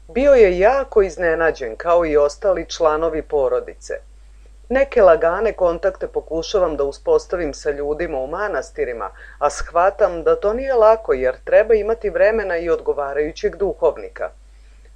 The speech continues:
Često komuniciram sa sveštenikom i uvek mi obećava da se strpim i da traži pravo mesto za mene. Svake nedelje sam na liturgiji. Kod kuće, nakon mog pomenutog povratka sa zapada, zatičem haosnu situaciju.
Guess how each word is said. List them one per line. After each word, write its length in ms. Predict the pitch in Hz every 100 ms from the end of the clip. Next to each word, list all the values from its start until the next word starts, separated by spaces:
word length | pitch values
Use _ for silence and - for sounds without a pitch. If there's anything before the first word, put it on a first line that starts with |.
| -
Često 420 | - 262 - 196
komuniciram 720 | - 175 170 170 - 208 156
sa 120 | 156
sveštenikom 920 | 156 156 151 147 - 165 123 - 127 -
i 100 | 180
uvek 300 | 190 233 247
mi 140 | 247
obećava 600 | 220 175 175 165 214 165
da 140 | 139 131
se 160 | -
strpim 760 | - - 185 190 - 220 214 202 -
i 100 | 156
da 120 | 139
traži 480 | 156 175 190 151 139
pravo 420 | 175 190 202 160
mesto 440 | 143 151 156 - 135
za 160 | 127
mene. 400 | 117 104 95 92 - - - - - - -
Svake 440 | - 277 269 214
nedelje 380 | 170 165 190 160
sam 220 | - 151
na 100 | 143
liturgiji. 720 | 131 123 135 113 104 113 87 - - - -
Kod 200 | - 160 -
kuće, 460 | 175 170 - 143
nakon 440 | 123 131 139 170 160
mog 280 | 170 165 -
pomenutog 600 | 175 165 170 151 160 151 -
povratka 520 | 156 151 165 - 147
sa 140 | 151
zapada, 540 | 139 165 147 135 127 131
zatičem 640 | 147 143 160 - 165 156
haosnu 640 | - 208 196 160 143 147 127
situaciju. 800 | - 135 131 117 98 - -